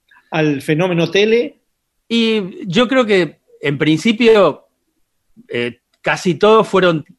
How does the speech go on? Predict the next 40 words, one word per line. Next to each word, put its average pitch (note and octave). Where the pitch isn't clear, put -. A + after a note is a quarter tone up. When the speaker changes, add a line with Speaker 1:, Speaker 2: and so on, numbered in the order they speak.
Speaker 2:
tarde, G#3
más D#3+
tarde G#3
o F3
más E3+
temprano, F3+
fueron E3
tentados D3
por C3
la B2+
radio, G#2
por D3
la B2
televisión, A#2
¿no? C3+
Y, C3+
y C#3+
la D3
verdad F#3+
que F3+
fueron G3+
realmente F#3
pocos G#3+
los C3+
que C#3
se D3
quedaron D#3+
en C#3
la C3
radio, A#2
¿no? C#3+
Los B2
que C3+
le C3
dijeron D3+
no D3+
a B2+
la B2
radio. A#2
Eh, C#3+